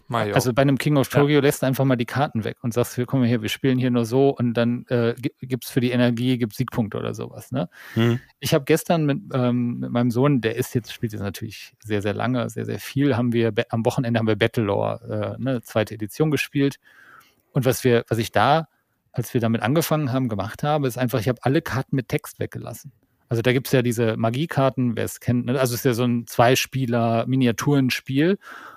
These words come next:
Speaker 2: und, und du hast eine Strategiekarten und es, die meisten Strategiekarten sind, da steht eine Zahl drauf, zwei, drei, eins für die linke Front, die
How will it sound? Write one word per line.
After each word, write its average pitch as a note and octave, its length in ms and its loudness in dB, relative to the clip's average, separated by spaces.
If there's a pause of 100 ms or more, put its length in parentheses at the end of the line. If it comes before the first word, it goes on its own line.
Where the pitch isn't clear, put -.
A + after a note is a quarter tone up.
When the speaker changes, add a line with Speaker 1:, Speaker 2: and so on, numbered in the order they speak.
(140)
Speaker 2:
und, C3 340 4
und B2 220 0
du A#2 160 2
hast A#2 240 2
eine A#2+ 120 2
Strategiekarten C3 800 -2
und B2 100 2
es, - 120 -6
die A#2+ 160 -2
meisten C3 500 4
Strategiekarten B2+ 800 0
sind, A#2 460 0
da A2 100 2
steht B2 280 0
eine A#2 80 0
Zahl A2 260 2
drauf, G#2+ 340 -4
zwei, A2+ 360 4
drei, G#2 360 0
eins C#3 460 2
für A#2 460 2
die G#2+ 140 -4
linke B2 300 -2
Front, A2+ 380 -2
die A2+ 140 -4